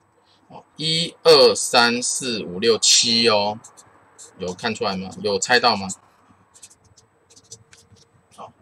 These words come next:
那我们再做一个哦，做完就解答哈。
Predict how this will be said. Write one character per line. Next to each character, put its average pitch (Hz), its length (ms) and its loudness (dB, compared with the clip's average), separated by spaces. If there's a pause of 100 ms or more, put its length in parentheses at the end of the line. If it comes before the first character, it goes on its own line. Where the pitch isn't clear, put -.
(500)
那 139 380 4 (840)
我 247 60 2
们 139 80 -2
再 196 100 6
做 180 180 8
一 160 40 8
个 147 100 2 (340)
哦， 95 200 -6
做 127 220 2
完 107 180 2
就 117 360 4 (320)
解 98 200 -6
答 95 180 2
哈。 107 100 -12